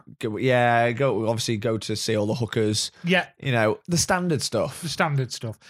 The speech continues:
Speaker 2: I spent too many hours in this strip bar in G T A five.
Speaker 1: Mm.
Speaker 2: Because if you wooed them long enough, then you could convince them to go home with you and they become your, like, your little part-time girlfriend. But
Speaker 1: Right.
Speaker 2: others wouldn't let you in. They'd be like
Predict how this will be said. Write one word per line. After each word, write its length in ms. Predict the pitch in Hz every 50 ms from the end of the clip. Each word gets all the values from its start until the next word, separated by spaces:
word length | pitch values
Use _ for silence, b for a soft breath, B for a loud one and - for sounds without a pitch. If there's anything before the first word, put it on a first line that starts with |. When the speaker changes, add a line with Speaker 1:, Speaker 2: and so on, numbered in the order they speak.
| B B B
Speaker 2:
I 100 | 202 247
spent 340 | 240 - - 220 202 180 139
too 220 | - - 208 202
many 240 | 196 190 185 185 180
hours 500 | 175 170 160 143 127 123 120 120 117 - - _ -
in 460 | 156 143 139 135 135 127 127 127 139 139
this 200 | - 123 127 117
strip 260 | - - - 135 139 -
bar 240 | 113 110 104 104 - b b b b b b -
in 100 | 127 117
G 160 | - 123 120
T 140 | 113 - 123
A 80 | 117
five. 420 | 107 - 120 110 104 101 95 95 - _ _ _ -
Speaker 1:
Mm. 440 | 131 127 123 127 120 117 117 110 107
Speaker 2:
Because 420 | - 170 - 190 185 175 143 - _ _ _ _ _ _ _ _ _ _ _ _ _ _ _ _ _ -
if 380 | 185 185 139 - - - 165 - -
you 280 | 175 160 160 180 175
wooed 320 | 156 151 196 214 220 202 -
them 140 | 190 175 180
long 180 | 185 190 180
enough, 480 | 156 127 107 95 98 107 - - - _ _ _ _ _ _ -
then 100 | - 143
you 80 | 135 131
could 140 | 127 - -
convince 260 | 139 139 147 143 143 -
them 80 | 139
to 60 | -
go 100 | - 147
home 80 | 135 131 131
with 40 | 123
you 40 | 110
and 60 | 110
they 40 | 117 110
become 180 | - - 139 127
your, 120 | 123 123
like, 280 | 123 123 123 123 123 -
your 160 | 131 123 120 110 127
little 320 | 135 127 107 117 117 110 - _ _ _ _ _ _ _ _ _ _ _ _
part-time 400 | - 143 131 131 - 131 127 123
girlfriend. 440 | 120 139 139 131 139 - 101 95 104
But 80 | 120 110
Speaker 1:
Right. 200 | 101 101 104 104 202
Speaker 2:
others 200 | 170 175 160 135
wouldn't 280 | 143 170 151 151 139
let 160 | 135 143 143
you 80 | 131 156
in. 40 | 175
They'd 100 | 185 185
be 80 | 139 143
like 140 | 135 127